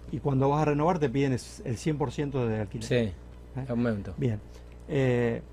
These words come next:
Speaker 1: último año el C B S, el, el icac fue arre-, arriba de un cincuenta y cuatro por ciento, cuando estábamos con una inflación de un cincuenta más o menos. Este año ya estamos hablando que la inflación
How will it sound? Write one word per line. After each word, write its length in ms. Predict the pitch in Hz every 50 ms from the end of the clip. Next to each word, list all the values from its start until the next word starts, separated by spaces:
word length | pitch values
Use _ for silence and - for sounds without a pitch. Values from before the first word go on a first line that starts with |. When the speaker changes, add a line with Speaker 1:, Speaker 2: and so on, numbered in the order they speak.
| - - - - -
Speaker 1:
último 500 | - 151 156 151 127 143 139 143 151 165
año 220 | 170 180 175 170 143
el 100 | 127 107
C 200 | - - 151 135
B 140 | 139 147
S, 280 | 160 151 - 170 165 143
el, 280 | - 123 123 117 117 117
el 120 | - 127 123
icac 300 | 131 123 - 160 170 -
fue 360 | - - 143 143 139 143 139 - - - - - - - - - - - - - - - - - - -
arre-, 280 | - 117 120 120 127 - -
arriba 340 | 139 131 123 131 143 143
de 60 | 139 139
un 80 | 139
cincuenta 360 | 131 - 131 120 123 120 117
y 40 | 120
cuatro 260 | 117 139 139 127 127
por 140 | 120 127 117
ciento, 320 | - 185 190 196 170 139 113
cuando 140 | 113 107
estábamos 300 | 101 - 139 131 123 113
con 100 | - -
una 100 | 127 131
inflación 480 | 127 117 - 123 113 - - 156 139 127
de 80 | 120 120
un 140 | 117 120 107
cincuenta 520 | - 123 113 110 156 156 156 143 117 127
más 220 | 123 127 127 - -
o 60 | 127
menos. 360 | 139 160 160 156 180 175 - - - - - - - - - - -
Este 240 | - 127 - - 147
año 140 | 143 147 143
ya 100 | - 143
estamos 260 | 131 - 139 127 127
hablando 320 | 120 123 131 135 131 127 110
que 60 | 120
la 80 | 117
inflación 500 | 117 113 123 120 107 - - 139 143 139